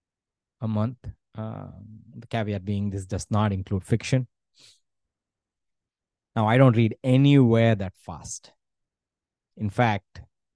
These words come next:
again, over the pandemic, I realized my note-taking and my rereading skills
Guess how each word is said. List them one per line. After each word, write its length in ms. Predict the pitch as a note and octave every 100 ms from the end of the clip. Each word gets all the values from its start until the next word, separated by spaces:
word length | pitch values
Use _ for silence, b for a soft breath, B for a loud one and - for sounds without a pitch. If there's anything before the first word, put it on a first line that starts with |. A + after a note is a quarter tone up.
| _ _
again, 560 | G#2+ A2+ A2+ G2 G2+ - _ _ _ _ _ -
over 200 | G2 G#2+
the 80 |
pandemic, 460 | A2+ G#2 F#2+ F#2 F#2
I 80 | F#2+
realized 680 | G2+ G#2 G2+ F#2+ - - _ _ _ _ -
my 160 | G#2+
note-taking 840 | G#2 B2 B2+ - A#2 A#2+ A2 G#2+
and 140 | G#2 G2
my 120 | F#2+
rereading 760 | G#2 C3 B2+ A#2 G#2+ G#2 G2 F#2+
skills 800 | - G2+ G2+ G#2 F2+ - -